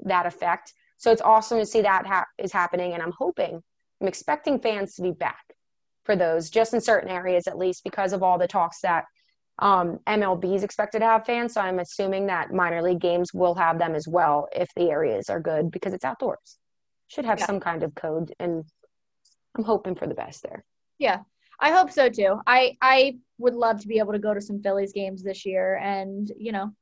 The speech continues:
Speaker 2: if Dion's playing close enough, road trip.
Speaker 1: Ooh.
Speaker 2: Much fun. Um,
Speaker 1: <laughs>
Speaker 2: one team that's not doing so hot right now.
Speaker 1: Yeah,
Speaker 2: The
Speaker 1: they took a deep
Speaker 2: Flyers
Speaker 1: dive.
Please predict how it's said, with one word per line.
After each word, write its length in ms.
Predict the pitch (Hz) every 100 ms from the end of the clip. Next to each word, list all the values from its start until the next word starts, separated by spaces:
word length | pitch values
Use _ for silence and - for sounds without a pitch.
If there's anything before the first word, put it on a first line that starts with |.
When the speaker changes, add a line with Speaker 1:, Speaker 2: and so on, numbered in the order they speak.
| _
Speaker 2:
if 180 | 208 208 - _ _ _ _ _ 190 196
Dion's 380 | - 214 208 202
playing 560 | 202 214 196 185 190 208 _ _ _
close 320 | - 220 214
enough, 260 | 185 180 208 _ _ _ _ _ _ -
road 180 | 220 -
trip. 260 | 190 208 _ _ _ _ _ _ _
Speaker 1:
Ooh. 580 | 269 - 226 330 359 359
Speaker 2:
Much 140 | 349 208
fun. 380 | 220 220 208 208 - - - _
Um, 360 | 269 311 349 - 220 -
Speaker 1:
<laughs> 160 | _
Speaker 2:
one 300 | 339 440 508
team 380 | 480 392 392 349
that's 280 | 277 262 - 208
not 680 | 202 202 208 175 - - - _ _ _ 208
doing 320 | 202 190 185
so 200 | 190 175
hot 320 | 190 156 -
right 220 | 160 -
now. 360 | 151 135 - 214 _ _ _ _ _ -
Speaker 1:
Yeah, 120 | 190
Speaker 2:
The 80 | 180
Speaker 1:
they 60 | 190
took 60 |
a 0 |
deep 100 | 180 -
Speaker 2:
Flyers 560 | 311 359 415 381 494
Speaker 1:
dive. 340 | 466 160 139